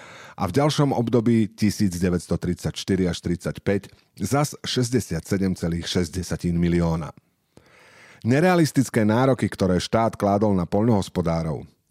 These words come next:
očakávanie, že sa im podarí dosiahnuť nesplniteľné ciele, však vyvolali dojem absolútneho prepadu. A trvanie na tom, aby roľníci dodali obilie, ktoré podľa Stalinovho presvedčenia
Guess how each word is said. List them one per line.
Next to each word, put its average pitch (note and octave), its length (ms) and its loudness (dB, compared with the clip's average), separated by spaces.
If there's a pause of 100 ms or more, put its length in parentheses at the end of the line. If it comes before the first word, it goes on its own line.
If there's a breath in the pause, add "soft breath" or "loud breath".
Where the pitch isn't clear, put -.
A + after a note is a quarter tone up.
očakávanie, G#2 760 0
že E2+ 120 0
sa F2 120 -2
im E2+ 120 -4
podarí F#2 320 0
dosiahnuť F2 480 -2
nesplniteľné F2 760 -2
ciele, F#2 400 0 (760 loud breath)
však G#2+ 200 -2
vyvolali E3+ 440 4
dojem G2 480 0
absolútneho G2+ 800 0
prepadu. E2+ 480 -4 (760 loud breath)
A - 80 -8
trvanie F3 480 4
na C#3 120 4
tom, C3+ 240 2
aby G2+ 200 2
roľníci B2 480 2
dodali G2 360 2
obilie, A#2 480 4
ktoré F2 360 -2
podľa F2 240 -2
Stalinovho A2+ 560 0
presvedčenia G2 720 0